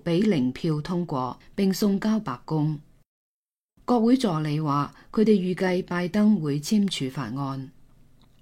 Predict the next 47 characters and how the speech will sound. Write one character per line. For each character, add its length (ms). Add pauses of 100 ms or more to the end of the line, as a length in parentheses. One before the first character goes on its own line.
(140)
法 140
案 240
要 160
求 280
美 180
國 140
國 160
務 180
卿 220
制 200
定 180
計 200
劃， 260 (380)
令 200
台 120
灣 420
喺 160
世 240
界 120
衛 220
生 200
大 200
會 360
重 320
獲 260
觀 180
察 200
員 200
嘅 120
地 180
位。 340 (1300)
民 180
主 140
黨 260
眾 240
議 220
員 240 (100)
康 260
納 200
利 360
Jerry 480
Connolly 600 (520)
喺 220
敦 220
促 140
支 280
持 160